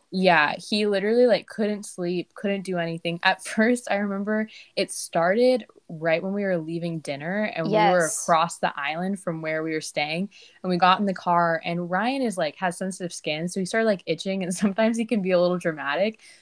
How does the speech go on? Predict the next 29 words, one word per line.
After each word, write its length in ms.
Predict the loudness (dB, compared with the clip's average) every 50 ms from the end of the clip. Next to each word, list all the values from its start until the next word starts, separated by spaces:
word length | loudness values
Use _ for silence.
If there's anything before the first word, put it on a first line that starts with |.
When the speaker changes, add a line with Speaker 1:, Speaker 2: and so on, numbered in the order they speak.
| _ 0
Speaker 1:
So 40 | 2 4
he 80 | 6 4
Speaker 2:
<laughs> 20 |
Speaker 1:
started, 500 | 4 4 4 4 4 4 6 4 2 2 2 0
like, 200 | 0 0 -2 -4
freaking 420 | -10 -20 -4 -2 -2 -2 0 0
Speaker 2:
We're 60 | 2 2
like, 160 | 2 2 4
Speaker 1:
out. 100 | 4 6
Speaker 2:
"Ryan, 380 | 8 8 8 6 6 2 -2
stop." 500 | -8 -12 -16 -10 -8 -6 -6 -6 -6 -6 -2 -2
Speaker 1:
And 180 | -2 -2 -2
we 140 | -4 -4 -4
were 80 | -2 0
like, 180 | 0 -2 -2 -4 -10
"Ryan, 300 | -10 -10 -8 -6 -6 -8
shut 400 | -8 -10 -12 -8 -4 -4 -4 -2
up. 320 | -2 -2 0 0 -2 -2 -4
Like, 140 | -6 -6
it's 160 | -8 -10 -10 -8
not 220 | -8 -8 -6 -4
that 180 | -4 -4 -4 -4
bad." 200 | -6 -6 -6 -6
Speaker 2:
Calm 40 | -8 -8
Speaker 1:
And 100 | -8 -8
he, 60 | -8
like, 80 | -8
Speaker 2:
down. 120 | -8 -8 -8
Speaker 1:
started 400 | -8 -6 -6 -6 -6 -6 -8